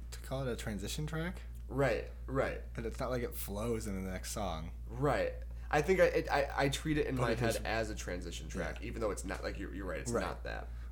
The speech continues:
Speaker 1: But it is short enough that you're like, by the time you're like, "Ugh, next song," you're like, "Oh,
Speaker 2: Right, yeah.
Speaker 1: it's over." <laughs>
Speaker 2: Yeah, exactly. Yeah, I don't, I,
Speaker 1: <laughs>
Speaker 2: I don't know. I'm, I, I don't really care for it. I don't, like,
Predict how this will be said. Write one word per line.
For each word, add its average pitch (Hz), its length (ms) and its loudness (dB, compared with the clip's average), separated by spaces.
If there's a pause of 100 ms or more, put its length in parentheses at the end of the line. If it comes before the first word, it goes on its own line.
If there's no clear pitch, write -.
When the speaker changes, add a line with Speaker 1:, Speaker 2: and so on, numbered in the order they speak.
Speaker 1:
But 127 100 6
it 131 120 6
is 143 120 6
short 139 300 6
enough 113 260 4
that 95 140 -2
you're 104 140 0
like, 95 300 -2
by 104 120 2
the 104 80 2
time 110 260 -2
you're 98 80 0
like, 95 280 -2
"Ugh, 104 160 -4 (420)
next 98 220 -4
song," 90 340 -2
you're 82 140 -4
like, 82 200 -4
"Oh, 82 240 -4 (320)
Speaker 2:
Right, 117 280 0
yeah. 135 180 6
Speaker 1:
it's 135 100 2
over." 120 220 4 (140)
<laughs> - 100 2
Speaker 2:
Yeah, 175 140 10
exactly. 147 560 6
Yeah, 208 260 10
I 226 80 6
don't, 226 180 6
I, 170 120 4 (320)
Speaker 1:
<laughs> - 300 -4
Speaker 2:
I 180 60 2
don't 147 140 4
know. 107 160 4 (120)
I'm, 151 200 4
I, - 540 2
I - 20 4
don't 139 220 4
really 120 200 0
care 107 240 0
for 110 300 0
it. - 80 0
I 110 80 2
don't, 113 260 -2
like, 90 200 -2